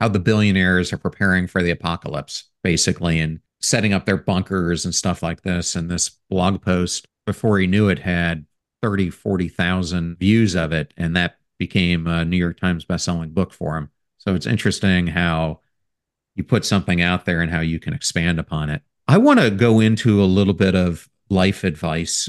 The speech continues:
from you. And there are a couple different things I wanted to explore before we get in the book.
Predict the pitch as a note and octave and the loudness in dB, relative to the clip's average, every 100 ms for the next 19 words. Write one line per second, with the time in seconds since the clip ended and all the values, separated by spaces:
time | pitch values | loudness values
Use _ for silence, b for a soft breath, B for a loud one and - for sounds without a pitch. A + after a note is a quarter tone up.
0 | - - E2 E2+ E2+ E2+ E2 - - G2 | -8 -6 -4 -2 0 0 -2 -6 -2 2
1 | F#2+ F#2 F2+ E2+ _ _ - B2+ - F3+ | 4 2 -2 -4 _ _ -4 -4 -2 -4
2 | C#3+ B2 A#2 A2 G#2+ G#2 G2 F#2+ F#2 F#2 | -2 -2 0 -2 0 0 0 -2 0 -2
3 | E2+ G2 - - G#2 G2 F2+ F2 - F2+ | -2 -6 -8 -4 0 2 0 -4 -4 -4
4 | F2 F2+ E2+ E2 - F2+ E2 - | -2 -4 -6 -10 -2 -2 -2 -6